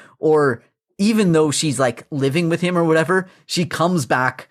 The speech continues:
for, like, the booty calls, right? So there's still, he, he seems to know that there's still something there.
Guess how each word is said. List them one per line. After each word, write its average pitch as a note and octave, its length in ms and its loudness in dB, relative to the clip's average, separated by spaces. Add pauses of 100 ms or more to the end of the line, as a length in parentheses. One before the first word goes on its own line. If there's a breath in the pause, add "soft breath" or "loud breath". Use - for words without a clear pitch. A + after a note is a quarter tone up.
(120)
for, D3 240 -2
like, B2+ 200 0
the B2+ 60 -4
booty C#3 260 0
calls, A2+ 420 -4
right? B2+ 320 -2
So - 240 0
there's C#3+ 240 0
still, E3 500 0 (460 soft breath)
he, C#3+ 200 -4
he D3 180 -2
seems E3+ 300 -2
to - 100 -2
know C3 200 2
that A2+ 100 -8
there's A2+ 180 -6
still A#2+ 160 -4
something A2+ 340 -8
there. A#2 180 -12